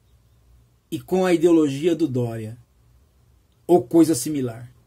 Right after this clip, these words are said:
E fingir que nunca estiveram do lado do Bolsonaro. Não deixe. Não deixe.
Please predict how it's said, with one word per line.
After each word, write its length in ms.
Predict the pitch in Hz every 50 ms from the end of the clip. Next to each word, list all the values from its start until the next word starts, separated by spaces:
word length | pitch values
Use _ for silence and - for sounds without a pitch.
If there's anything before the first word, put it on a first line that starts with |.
| _ _ _ _ - -
E 80 | 233 240
fingir 420 | 185 294 294 302 269 311 330 -
que 120 | - 311 311
nunca 460 | 330 339 359 370 370 349 - - 269
estiveram 600 | 233 - - 233 202 175 208 220 214 196 180 170
do 100 | 147 147
lado 300 | 143 139 135 135 123 123
do 120 | 120 131
Bolsonaro. 600 | 120 123 120 117 - - 110 110 110 113 113 123 _ _ _ _ _ _ _ _ _ _ _ _ _ _ _ _ _ _ _ _ _ _ _ _ _ _ _ _ _ _ _ _ _ _ _ _ _ _ _ _ _ _ _ _ 220 - _ _ _ _ _ _ _ _ _ _ _
Não 240 | 185 190 254 269 214
deixe. 460 | 156 147 123 110 - - - - - _ _ _ _ _ _ _ _ _ _ _ _ _ _ _ _ _ _ _ _ _ _ _ _ _ _ _ -
Não 220 | 165 196 196 165
deixe. 420 | 120 110 107 110 - - - _